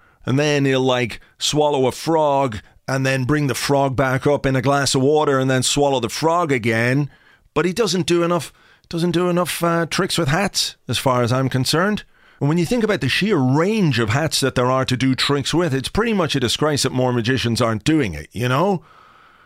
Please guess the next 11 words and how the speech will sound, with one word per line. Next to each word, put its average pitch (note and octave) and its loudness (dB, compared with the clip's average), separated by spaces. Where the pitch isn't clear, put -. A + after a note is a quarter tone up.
The C#3 0
variety F3 2
you C#3+ 0
could C3 0
have, D#3+ 0
you C3 2
know, F3 0
you've D3+ 0
got, D3+ 0
like, D3 -2
a, B2 0